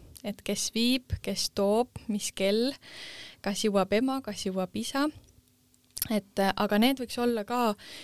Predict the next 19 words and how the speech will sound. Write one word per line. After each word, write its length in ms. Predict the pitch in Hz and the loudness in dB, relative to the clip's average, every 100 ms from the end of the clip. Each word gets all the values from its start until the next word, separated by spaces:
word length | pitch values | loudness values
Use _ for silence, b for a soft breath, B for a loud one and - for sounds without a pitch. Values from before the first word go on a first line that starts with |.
| B | B
ju 120 | - | 0
tegelikult 420 | 220 233 226 214 202 | 2 2 -2 -4 -2
lapsega 420 | 262 - 196 185 | -2 0 0 2
läbi 280 | 233 247 196 | 2 2 -2
räägitud, 640 | 107 - - - - - - - | -4 -6 -10 -8 -8 -6 -8 -6
et 160 | 220 226 | -6 -4
laps 280 | 269 - | -2 0
oleks 240 | 190 - - | 0 -2 -4
teadlik, 800 | 311 392 311 220 214 208 - - B B B - | 0 2 2 -2 -4 -6 -6 -16 B B B -4
kellega 360 | 233 220 196 | 0 0 0
ta 120 | 190 | -6
kooli 400 | 190 254 262 240 233 | -4 0 2 2 0
läheb, 260 | 233 220 | -2 -6
kellega 440 | - 214 196 196 196 | -4 -4 -4 -6 -8
ta 220 | - 196 190 190 - _ _ | -6 -4 -4 -6 -8 _ _
tagasi 440 | 247 254 247 - 220 | -4 -2 -2 -4 -6
tuleb, 400 | 226 226 226 - - B B B B B B | -4 -2 -4 -6 -10 B B B B B B
millised 480 | 233 262 254 220 208 | 2 4 2 -4 -4
on, 140 | 190 | -2